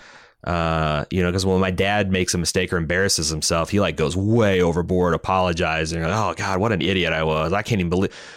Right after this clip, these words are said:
and it's like, it's probably a defense mechanism to ward off, uh, a demanding parent.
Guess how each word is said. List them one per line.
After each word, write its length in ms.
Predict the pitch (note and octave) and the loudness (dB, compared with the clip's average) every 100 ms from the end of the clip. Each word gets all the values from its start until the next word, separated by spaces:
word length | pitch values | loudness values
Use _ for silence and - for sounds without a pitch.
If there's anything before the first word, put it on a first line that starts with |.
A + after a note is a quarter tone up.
| - - | -20 -4
and 320 | A2 G#2+ G#2 | 0 2 2
it's 160 | F#2+ A#2 | 2 0
like, 400 | G#2 G2 - - _ _ | 0 0 -4 -12 _ _
it's 100 | - | -8
probably 680 | - B2+ E3+ A#3+ D3+ G2 G2 | -4 0 2 4 4 4 2
a 80 | F2+ | 0
defense 420 | F#2+ B2+ E3+ - | 0 0 0 2
mechanism 580 | F#2 - F2 F2 G2 G#2 | 0 0 0 2 2 2
to 180 | - F#2+ | 2 2
ward 340 | F2+ G2 G#2 | 4 4 4
off, 380 | G2 G2+ G2+ - | 4 2 0 0
uh, 400 | F#2 F#2 F2+ F2+ - - - _ - | 2 4 2 0 -4 -18 -20 _ -4
a 100 | G2+ | -2
demanding 500 | F2+ G2+ G2 A2+ C3 | 2 2 2 2 2
parent. 540 | D#3 G#3 F#2 C#2 - | 2 2 2 0 -4